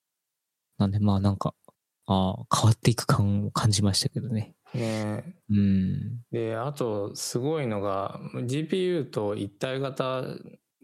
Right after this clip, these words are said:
Speaker 2: じゃないですか、チップが。
Speaker 1: うんうんうん。
Speaker 2: だから、これはマウント取るとかっていう意味は一切ないんだけど、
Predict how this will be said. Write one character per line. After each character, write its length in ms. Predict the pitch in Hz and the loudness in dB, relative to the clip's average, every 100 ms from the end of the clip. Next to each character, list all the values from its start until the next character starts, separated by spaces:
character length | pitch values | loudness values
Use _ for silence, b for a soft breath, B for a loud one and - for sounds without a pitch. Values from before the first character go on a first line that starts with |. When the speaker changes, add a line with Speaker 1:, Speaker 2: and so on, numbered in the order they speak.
| 220 | -6
Speaker 2:
じ 120 | 131 | -2
ゃ 80 | 123 | -2
な 180 | 117 98 | -2 -2
い 80 | 95 | -2
で 100 | 90 | -4
す 80 | - | -6
か、 120 | 95 | -6
チ 140 | - | -6
ッ 80 | 95 | -8
プ 160 | - 101 | -6 -2
が。 320 | 95 98 - _ - | -2 -4 -8 _ 2
Speaker 1:
う 60 | |
ん 20 | |
う 40 | 101 | 4
ん 60 | |
う 40 | 104 101 101 | 6 6 4
ん。 80 | 101 | 4
Speaker 2:
だ 100 | 127 | 2
か 180 | - 110 | 0 -2
ら、 460 | 101 98 95 - _ 220 - _ - | -2 -2 -4 -8 _ -20 -20 _ -10
こ 120 | - | -6
れ 60 | 143 | -4
は 80 | 135 | -2
マ 240 | 117 135 | -2 -2
ウ 40 | |
ン 80 | 151 | -2
ト 120 | 156 | -2
取 300 | 151 - 151 127 | -6 -4 -2 -2
る 80 | |
と 100 | 113 | -4
か 140 | 101 101 | -4 -4
っ 100 | - | -4
て 120 | 107 | -4
い 100 | 101 | -2
う 40 | |
意 60 | 104 | -2
味 180 | 104 101 | -2 -2
は 180 | 101 - | -4 -6
一 100 | 101 | -6
切 240 | - 98 | -4 -4
な 140 | 101 | -4
い 60 | 101 | -4
ん 60 | 95 | -4
だ 120 | 92 | -4
け 120 | 101 | -6
ど、 440 | 98 98 98 90 | -4 -2 -4 -6